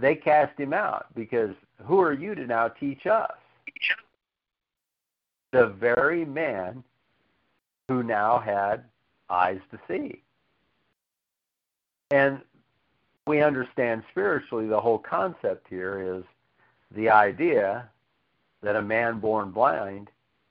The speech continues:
could ni-, could now see. So that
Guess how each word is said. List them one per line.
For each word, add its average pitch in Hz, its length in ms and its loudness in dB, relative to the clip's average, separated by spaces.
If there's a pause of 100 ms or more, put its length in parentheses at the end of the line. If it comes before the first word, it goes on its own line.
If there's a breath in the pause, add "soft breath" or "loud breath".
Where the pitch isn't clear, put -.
(140)
could 110 260 0
ni-, 98 380 -2 (280)
could 104 220 -2
now 92 360 0 (120)
see. - 380 -10 (1040)
So 127 120 2
that 113 340 2